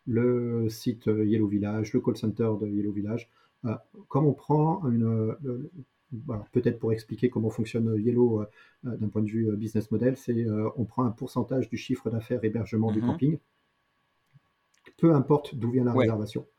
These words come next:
Speaker 1: Donc, euh, voilà, nous, notre rôle, c'est d'apporter des clients et il faut qu'ils réservent, euh, euh, par
Speaker 2: Ouais, c'est,
Speaker 1: n'importe quel
Speaker 2: c'est,
Speaker 1: canal.
Speaker 2: le but, c'est que tout le monde gagne, quoi, qu'on soit pas à dire, « Ah bah non, celle-là, elle est venue de mon côté,
Speaker 1: Exactement.
Speaker 2: celle-là est venue du vôtre », et, euh, du coup, c'est une espèce d'usine à gaz où, en
Speaker 1: Euh,
Speaker 2: fait, euh, c'est déclaratif, euh, enfin, bon.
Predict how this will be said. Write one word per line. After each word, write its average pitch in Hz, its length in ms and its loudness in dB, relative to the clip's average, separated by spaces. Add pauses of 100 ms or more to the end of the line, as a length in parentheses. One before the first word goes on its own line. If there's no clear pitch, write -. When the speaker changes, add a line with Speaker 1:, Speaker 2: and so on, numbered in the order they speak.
(300)
Speaker 1:
Donc, 107 220 -2
euh, 110 560 2
voilà, 107 220 -2
nous, 127 420 8
notre 135 220 6
rôle, 139 180 10
c'est 117 380 6
d'apporter 123 420 0
des 117 140 0
clients 120 400 0 (280)
et 120 60 2
il 107 100 4
faut 131 120 0
qu'ils - 160 2
réservent, 117 400 0 (300)
euh, 123 40 -6 (300)
euh, 110 580 -6 (840)
par - 100 0
Speaker 2:
Ouais, 170 120 6
c'est, 110 80 4
Speaker 1:
n'importe 123 200 2
quel 117 100 2
Speaker 2:
c'est, 117 60 0
Speaker 1:
canal. 107 200 0
Speaker 2:
le 113 60 -6
but, 135 220 -2
c'est 123 100 -6
que - 80 -12
tout 135 120 -2
le 139 60 6
monde 139 160 8
gagne, 127 280 6
quoi, 107 160 0
qu'on 110 160 -4
soit 107 220 -2
pas 135 120 6
à 127 40 4
dire, « 120 220 2
Ah 110 100 2
bah 123 80 2
non, 135 80 2
celle-là, 131 360 4
elle 127 60 8
est 123 60 8
venue 123 120 4
de 127 60 6
mon 127 120 6
côté, 127 160 6
Speaker 1:
Exactement. 131 380 4
Speaker 2:
celle-là 123 180 2
est 120 40 2
venue 120 160 -2
du 117 100 0
vôtre », 131 360 0
et, 107 200 2
euh, 104 40 2
du 104 120 -4
coup, 127 140 0
c'est 117 180 0
une 104 100 4
espèce 107 300 0
d'usine 107 260 2
à 107 120 4
gaz 113 400 4
où, 104 140 0
en 101 40 0
Speaker 1:
Euh, - 20 -2
Speaker 2:
fait, 101 340 0
euh, 95 240 -2
c'est 98 140 -6
déclaratif, 101 840 -6
euh, 92 120 -12
enfin, 92 180 -18
bon. 92 160 -16